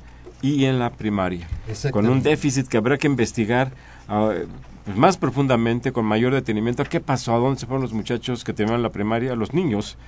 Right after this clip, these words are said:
Speaker 1: que terminaron la primaria y que no continuaron la secundaria.
Speaker 2: Sí,
Speaker 1: Pero
Speaker 2: ya
Speaker 1: eso
Speaker 2: lo, ya lo, ya lo señalabas tú,
Speaker 1: habremos
Speaker 2: y es
Speaker 1: que
Speaker 2: un
Speaker 1: ver.
Speaker 2: dato muy importante.
Speaker 1: Eh,
Speaker 2: Tenemos cuatro punto tres millones de alumnos en preescolar, trece punto un millones de alumnos en primaria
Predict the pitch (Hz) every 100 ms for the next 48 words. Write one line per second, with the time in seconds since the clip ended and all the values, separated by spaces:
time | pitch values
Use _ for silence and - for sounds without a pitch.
0 | - - - 98 110 117 131 - 113 117
1 | 120 127 120 117 120 120 104 104 101 98
2 | 92 87 87 90 98 104 143 120 143 143
3 | 120 110 147 147 143 123 147 147 127 110
4 | 107 120 120 110 113 117 131 110 104 139
5 | 127 - 123 107 127 131 131 117 107 98
6 | 143 123 139 120 117 127 123 139 127 123
7 | 123 123 120 - 117 117 113 104 117 110
8 | 104 98 107 110 104 92 101 101 - 117
9 | 143 151 - - - - - 139 143 131
10 | 131 135 127 123 123 117 117 123 113 101
11 | 101 113 110 104 104 95 107 113 139 131
12 | 127